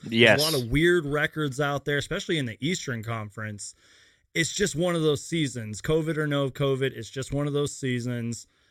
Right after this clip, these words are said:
Speaker 1: especially with a lot of injuries nowadays and the trade deadline that just happened. A lot of teams are gonna be p-,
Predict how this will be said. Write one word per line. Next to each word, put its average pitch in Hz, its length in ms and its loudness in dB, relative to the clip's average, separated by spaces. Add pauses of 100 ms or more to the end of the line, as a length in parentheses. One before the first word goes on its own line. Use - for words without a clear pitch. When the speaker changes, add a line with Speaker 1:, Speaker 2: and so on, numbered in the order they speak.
(120)
Speaker 1:
especially 247 300 0
with 151 80 0
a 147 40 4
lot 143 220 0
of 117 80 -4
injuries 170 580 0
nowadays 170 680 0
and 127 120 -4
the 117 80 -6
trade 165 360 0
deadline 156 440 -2
that 151 140 -4
just 156 240 -4
happened. 143 720 0 (340)
A 110 40 -10
lot 131 280 -2
of 156 80 -2
teams 160 260 0
are 147 80 0
gonna 143 140 -2
be 123 140 -4
p-, - 140 -12